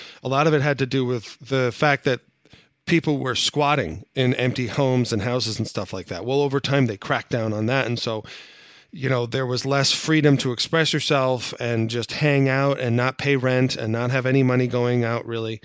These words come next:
and, uh, just give you time to figure out how to do something artistically and whatnot. Well, that, that just got narrower and narrower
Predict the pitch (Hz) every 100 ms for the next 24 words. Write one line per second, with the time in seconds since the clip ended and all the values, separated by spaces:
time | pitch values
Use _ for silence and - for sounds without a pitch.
0 | - - - - - 123 117 117 110 -
1 | 120 117 113 113 120 - - - _ 277
2 | 156 151 143 135 131 117 - 147 143 139
3 | 127 123 - 135 131 127 123 120 - 123
4 | 120 117 113 104 _ _ _ - 185 190
5 | 127 104 104 104 - 120 - 113 110 110
6 | 107 104 101 98 98 113 110 110 101 -
7 | 113 110 123 - _ - 123 - 120 120
8 | 101 120 123 117 113 113 127 139 135 127